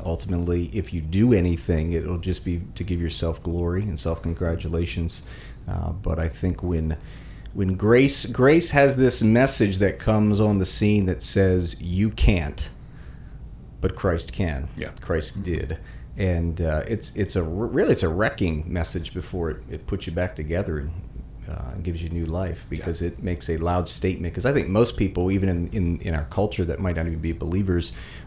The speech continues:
Speaker 1: would acknowledge, "Oh, I need the grace of God."
Speaker 2: Mm-hmm.
Speaker 1: But it's, it's, we need grace to kinda mi-, you know, fix up the twenty percent of our life.
Speaker 2: Mm-hmm.
Speaker 1: Uh, not, "I need grace from start to finish."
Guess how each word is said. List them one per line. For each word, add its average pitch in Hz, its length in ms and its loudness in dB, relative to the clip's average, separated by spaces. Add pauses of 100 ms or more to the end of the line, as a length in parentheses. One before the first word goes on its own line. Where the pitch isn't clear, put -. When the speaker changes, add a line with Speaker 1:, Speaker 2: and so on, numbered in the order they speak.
Speaker 1:
would 95 280 2
acknowledge, 92 640 4
"Oh, 113 220 8
I 110 60 8
need 107 160 4
the 104 40 -2
grace 101 300 0
of 98 100 -2
God." 95 420 2 (260)
Speaker 2:
Mm-hmm. 107 300 -4
Speaker 1:
But 117 120 8
it's, 113 280 0
it's, - 320 2
we 131 120 0
need 135 260 4
grace 120 360 6
to 110 100 -2
kinda 104 300 2
mi-, 104 520 2
you 110 100 2
know, 95 120 2
fix - 440 -4
up 104 320 2
the - 100 -12
twenty 98 320 -2
percent 98 380 -2
of 92 80 0
our 92 120 2
life. 92 640 0
Speaker 2:
Mm-hmm. 85 380 -2
Speaker 1:
Uh, 85 360 -2
not, 95 460 2
"I 92 80 -2
need 92 180 0
grace 92 300 0
from 82 160 -4
start 76 420 -2
to 71 160 -4
finish." - 600 -6